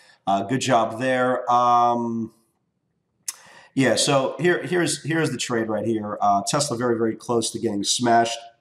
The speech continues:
Needs to confirm huge spot. Um, so here was the Tesla trade. Uh, here was the Tesla trade. Three oh three was, uh, the previous day's low.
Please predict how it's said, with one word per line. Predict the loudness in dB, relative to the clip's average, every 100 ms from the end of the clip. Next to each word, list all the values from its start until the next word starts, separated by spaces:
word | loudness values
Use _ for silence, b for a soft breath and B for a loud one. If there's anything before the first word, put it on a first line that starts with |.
| _ _
Needs | 2 2 2
to | -2
confirm | -6 -4 0 0 0
huge | -4 -4
spot. | 0 2 2 -2 -14 -20 _ _ _ _ _ B B B B B B 0
Um, | 2 4 0 -4
so | -6
here | -4 -2
was | -4
the | -6
Tesla | -4 -2 -2 -4
trade. | -8 -6 -4 -2 -4 -4
Uh, | -4 -2 -2 -2
here | 0
was | 0 -2
the |
Tesla | -6 -8 -6 -8
trade. | -6 -4 -4 -6 b b b -12
Three | -4 0 2
oh | 2
three | 0 -4 -2 0 0 0 -2
was, | 0 2 2 0 -4 -6 -4
uh, | -6 -8
the | -10
previous | -4 -2 2 0 2
day's | 0 0
low. | 2 2 2 -2